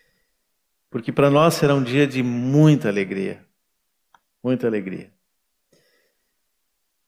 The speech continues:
Também ontem foi um dia de alegria pra nós, porque houve alguns batizados lá em casa. Sim, batizamos uma família, pai,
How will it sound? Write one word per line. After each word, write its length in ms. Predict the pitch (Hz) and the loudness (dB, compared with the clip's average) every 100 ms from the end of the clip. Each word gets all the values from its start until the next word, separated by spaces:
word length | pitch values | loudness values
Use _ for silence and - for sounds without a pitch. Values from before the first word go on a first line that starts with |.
| _ _ _ | _ _ _
Também 320 | 131 151 160 | 0 2 4
ontem 260 | 165 175 | 4 4
foi 220 | 160 165 165 | 2 4 2
um 80 | |
dia 200 | 151 156 | 4 4
de 80 | 151 | 4
alegria 380 | 156 147 143 160 | 4 4 4 2
pra 160 | 156 135 | 4 2
nós, 240 | 143 156 | 4 2
porque 960 | - 139 147 139 135 123 117 117 - - | -2 -4 0 2 2 0 -2 -10 -20 -8
houve 640 | 127 123 123 113 101 - - | -4 -4 -4 -4 -6 -12 -12
alguns 320 | 120 117 131 | -8 -4 -2
batizados 880 | 127 127 - 113 123 135 135 120 120 | 2 0 0 -2 2 2 2 -2 -8
lá 460 | 117 123 123 117 113 | -4 0 0 0 -2
em 140 | 117 | -4
casa. 600 | - 123 131 135 143 143 | -2 0 2 0 -2 -6
Sim, 200 | - - | -10 -10
batizamos 840 | 123 123 123 117 127 131 120 - - _ _ _ _ _ _ | 0 0 0 -2 0 0 -4 -12 -20 _ _ _ _ _ _
uma 100 | 123 | -8
família, 720 | - 127 135 156 165 165 160 _ _ _ - | 0 0 2 2 2 0 -4 _ _ _ -4
pai, 580 | 123 127 127 120 117 | 0 2 2 0 -4